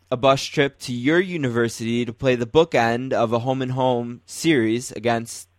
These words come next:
the B C Eagles. So, who are number one in the country, by the way. Congratulations on that.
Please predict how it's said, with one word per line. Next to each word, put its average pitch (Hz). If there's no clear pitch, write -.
the 120
B 123
C 131
Eagles. 123
So, 120
who 160
are 143
number 147
one 151
in 143
the 131
country, 185
by 107
the 101
way. 101
Congratulations 117
on 107
that. 107